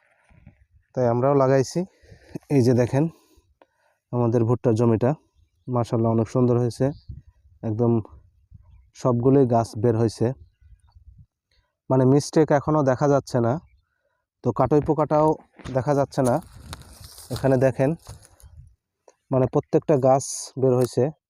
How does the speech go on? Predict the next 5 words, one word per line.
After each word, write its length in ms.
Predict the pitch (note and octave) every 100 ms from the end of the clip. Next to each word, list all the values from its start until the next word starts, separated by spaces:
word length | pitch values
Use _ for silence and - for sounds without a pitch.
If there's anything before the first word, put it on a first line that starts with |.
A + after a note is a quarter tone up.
| _ _ _ _ _ - _ B2+
এই 60 | A#2
যে 100 | A2+ A#2 - _ _ _ _ _ _ _ _ _ _ _ _ _ _ _ _ _ _ _ _ _ _ _ _ _ _ _ _ _ _ _ _ _ _ _ _ _ _ _ _ _ _ _ _ _ _ _ _ _
প্রিয় 140 | - C#3+
চাষি 200 | C#3+ C3
ভাইরা, 240 | C3 C#3